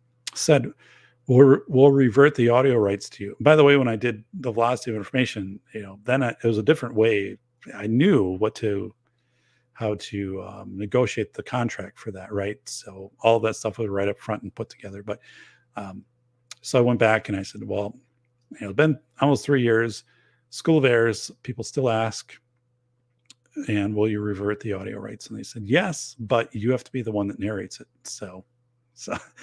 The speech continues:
so instantly I've got to be the narrator, which actually I think is a cool thing. I think down the road that's gonna be cool. So then I had to go and try to find these, these places, the studios that could work, 'cause, um, you know, I'm not gonna narrate it here with my,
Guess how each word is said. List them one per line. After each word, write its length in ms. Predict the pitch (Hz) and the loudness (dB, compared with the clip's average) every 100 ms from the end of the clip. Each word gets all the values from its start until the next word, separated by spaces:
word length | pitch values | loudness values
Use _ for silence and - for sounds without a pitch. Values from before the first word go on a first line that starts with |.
| - - - _ _ _ | -20 -20 -20 _ _ _
so 260 | - 117 135 | -2 4 4
instantly 460 | 151 143 135 135 | 4 2 2 2
I've 220 | 123 123 | 2 0
got 180 | 120 120 | 0 -2
to 80 | - | -2
be 100 | 120 | -2
the 100 | 120 | -2
narrator, 520 | 113 113 98 95 101 | -2 -2 -2 -4 -8
which 300 | 143 147 143 | 2 4 4
actually 360 | 123 135 - 139 | 2 -2 0 -2
I 40 | |
think 180 | 123 139 | -2 -4
is 140 | 151 - | -4 -6
a 60 | 127 | -8
cool 360 | - 107 110 107 | -8 -6 -6 -6
thing. 320 | - 101 92 | -8 -8 -10
I 60 | |
think 260 | - 110 - | -10 -10 -10
down 220 | 95 101 | -10 -8
the 80 | 98 | -8
road 340 | 95 92 95 95 _ _ _ _ _ - | -8 -8 -8 -12 _ _ _ _ _ -18
that's 240 | - 101 - | -10 -10 -10
gonna 120 | 98 | -10
be 120 | 95 | -10
cool. 200 | - 135 127 | -14 -10 -10
So 180 | 104 143 | -4 0
then 160 | 135 135 | 2 2
I 80 | 123 | 2
had 120 | 117 | 2
to 100 | 113 | 0
go 200 | 107 110 | 0 0
and 100 | 104 | -2
try 120 | 107 | -6
to 80 | 104 | -10
find 300 | - 98 98 | -10 -10 -10
these, 240 | 101 - - _ 131 | -14 -18 -20 _ -20
these 160 | - | -20
places, 600 | - 117 104 113 101 104 104 | -10 -8 -8 -12 -14 -16 -16
the 120 | 104 | -16
studios 560 | - 139 127 123 120 113 | 0 2 4 2 0 -6
that 100 | - | -12
could 100 | 107 | -6
work, 260 | 113 117 | -6 -6
'cause, 260 | - 107 - _ - - _ _ _ | -12 -14 -16 _ -20 -20 _ _ _
um, 340 | 110 101 98 - | -4 -4 -6 -2
you 100 | 131 | 4
know, 60 | 123 | 4
I'm 60 | 120 | 4
not 120 | 131 | 2
gonna 180 | 123 110 | 4 4
narrate 440 | 110 110 110 110 | 4 4 4 2
it 100 | 104 | 0
here 160 | 107 107 | 2 2
with 160 | 101 | 2
my, 340 | 104 98 101 | -2 -4 -6